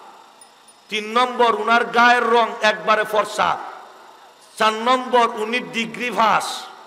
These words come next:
কি পাস? পাঁচ নম্বর, উনি বড় বাপের পুত।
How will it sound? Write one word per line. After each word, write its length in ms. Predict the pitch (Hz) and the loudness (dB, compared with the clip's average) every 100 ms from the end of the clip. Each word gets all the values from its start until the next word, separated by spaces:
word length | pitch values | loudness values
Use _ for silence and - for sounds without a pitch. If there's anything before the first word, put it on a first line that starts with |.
| - - - _ _ _ - | -20 -20 -20 _ _ _ -12
কি 140 | 196 | -6
পাস? 320 | 180 208 160 - - - - - - - - - - - - | 2 4 4 0 -10 -16 -20 -20 -20 -20 -20 -20 -20 -20 -4
পাঁচ 160 | 208 220 - | -2 -2 0
নম্বর, 500 | 247 269 262 240 202 - - | 0 0 2 2 2 0 -6
উনি 380 | 196 226 247 214 - - - - - - - - | -6 -4 -4 -6 -8 -18 -20 -20 -20 -20 -20 0
বড় 320 | 214 254 254 | 2 6 6
বাপের 360 | 254 247 226 226 208 | 6 4 2 0 -4
পুত। 360 | 202 175 - | -6 -6 -10